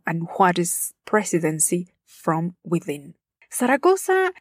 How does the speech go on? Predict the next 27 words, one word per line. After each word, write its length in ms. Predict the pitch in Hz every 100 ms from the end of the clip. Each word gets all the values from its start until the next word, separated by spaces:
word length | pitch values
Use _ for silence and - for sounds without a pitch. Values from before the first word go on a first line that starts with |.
| -
had 180 | 294 277
mixed 380 | 247 269 - -
feelings 440 | 185 156 160 -
about 220 | 185 165
the 160 | 165 180
outcome 440 | 156 180 - 165 -
of 140 | 165
the 100 | 180
battle, 500 | 170 160 - 156 160 _ _ -
because 320 | - 285 247
while 280 | 214 214 233
it 160 | 220
proved 480 | - 262 269 240 - _ -
the 100 | 240
stature 520 | - - 165 - 180
of 140 | 170
his 220 | - 165 -
men 280 | 208 233
and 100 | 208
his 240 | 190 214 -
own 220 | - 254 330
leadership, 580 | 180 175 - - - - _ -
it 100 | 196
also 300 | 196 208 240
made 220 | 226 226
painfully 520 | 226 220 214 202 202 -
evident 460 | 233 196 147 175